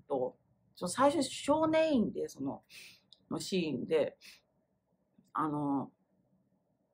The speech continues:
いじめられてる子がいるんですけど、少年院の中で。その子のいじめられ方っていうのが、なんかね、二、三人のね、あの、悪い、悪ガキたちっていうか、なんかその、いじめっ子たちに捕まっ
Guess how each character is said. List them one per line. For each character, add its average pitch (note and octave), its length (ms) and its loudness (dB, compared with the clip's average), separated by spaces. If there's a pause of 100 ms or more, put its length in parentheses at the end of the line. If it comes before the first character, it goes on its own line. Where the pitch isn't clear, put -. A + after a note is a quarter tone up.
(200)
い G3 100 2
じ B3 140 2
め C#4+ 140 8
ら D4 160 10
れ C#4+ 120 10
て C#4 100 4
る C4 100 6
子 B3 160 0
が G#3+ 120 4
い G#3 40 2
る G#3 140 2
ん F#3 60 0
で - 80 -4
す - 100 -16
け - 120 -10
ど、 - 180 -4
少 E3+ 220 -2
年 E3+ 140 -2
院 - 120 -8
の - 80 -16
中 - 180 -20
で。 - 140 -12
そ - 160 -2
の E4 160 4
子 C4+ 140 2
の F#3 140 2
い F#3 100 2
じ G3+ 160 2
め A3+ 140 6
ら A3+ 140 6
れ A3 120 4
方 G#3+ 280 -4
っ G3 80 -8
て - 80 -8
い - 40 -6
う - 40 -10
の - 140 -20
が、 - 220 -10 (420)
な E3 160 -4
ん - 40 -8
か - 120 -16
ね、 G#3 220 -6 (480)
二、 F3+ 120 2
三 A3 280 4
人 G#3 180 4
の G3 100 0
ね、 A3+ 220 -2 (680)
あ D#3 140 -4
の、 D3 260 -4
悪 E3+ 360 0
い、 C#3 340 -6
悪 E3+ 260 0
ガ E3+ 160 -2
キ - 120 -18
た B2+ 120 -6
ち - 180 -18
っ - 40 -20
て - 80 -12
い - 40 -8
う - 20 -18
か、 - 140 -12
な D3+ 100 -10
ん - 40 -14
か - 80 -20
そ - 140 -12
の、 - 200 -10
い F3+ 100 -4
じ F3 160 -2
め F3 120 2
っ F3 120 -10
子 E3+ 140 -2
た E3+ 140 -4
ち - 100 -14
に - 80 -10
捕 - 260 -10
ま D3 120 -10
っ - 60 -20